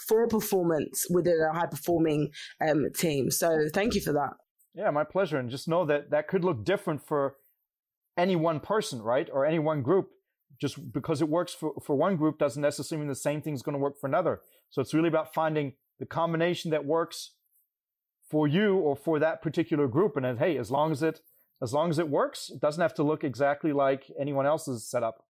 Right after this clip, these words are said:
Speaker 2: or situation. But yeah, surround yourself with good people,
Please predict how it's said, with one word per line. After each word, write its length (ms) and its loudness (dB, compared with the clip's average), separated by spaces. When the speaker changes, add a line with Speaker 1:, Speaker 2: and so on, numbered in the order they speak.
Speaker 2:
or 60 -10
situation. 600 -4
But 120 -8
yeah, 140 4
surround 380 -2
yourself 300 -2
with 140 -10
good 180 -2
people, 400 0